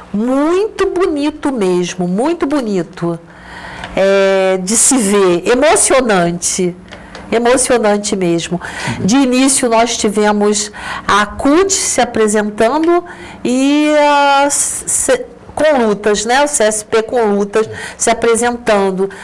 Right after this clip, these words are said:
na pessoa do Spis e do Mancha.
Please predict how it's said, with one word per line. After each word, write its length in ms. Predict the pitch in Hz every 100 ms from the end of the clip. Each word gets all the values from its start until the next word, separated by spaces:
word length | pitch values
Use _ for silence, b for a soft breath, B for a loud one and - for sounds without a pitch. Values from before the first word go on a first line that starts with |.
| B
na 120 | 220
pessoa 800 | 226 240 233 - 233 220 220 214
do 160 | 190 233
Spis 800 | 247 - - 294 320 359 381 - B B B -
e 200 | 285 294
do 200 | 269 349
Mancha. 680 | 330 185 190 - 214 208